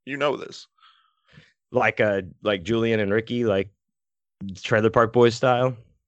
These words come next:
Speaker 1: I don't know. I don't watch the show.
Speaker 2: You don't
Speaker 1: Um,
Speaker 2: watch
Speaker 1: but,
Speaker 2: the
Speaker 1: yeah, but I am, I, but I am gonna own you. But don't worry, I'll protect you.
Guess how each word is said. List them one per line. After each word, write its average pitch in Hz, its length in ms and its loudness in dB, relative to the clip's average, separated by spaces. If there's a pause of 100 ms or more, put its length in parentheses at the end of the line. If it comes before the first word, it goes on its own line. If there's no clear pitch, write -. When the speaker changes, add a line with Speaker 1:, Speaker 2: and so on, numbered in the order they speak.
(360)
Speaker 1:
I 156 120 2
don't 151 180 2
know. 135 140 2
I 131 80 2
don't 131 140 0
watch 127 180 -4
the - 80 -18
show. 120 320 -6 (180)
Speaker 2:
You 117 140 -4
don't 110 80 0
Speaker 1:
Um, 113 80 0
Speaker 2:
watch - 180 -8
Speaker 1:
but, 127 120 -2
Speaker 2:
the 85 200 -4 (460)
Speaker 1:
yeah, 127 140 2
but 139 140 0
I 151 100 4
am, 156 180 0
I, 135 100 2
but 139 160 -4
I 147 80 2
am 160 140 -2
gonna 139 180 -6
own 123 240 -8
you. - 220 -18 (340)
But - 120 -2
don't 220 140 2
worry, 190 140 4
I'll 147 80 4
protect - 460 -4
you. - 180 -14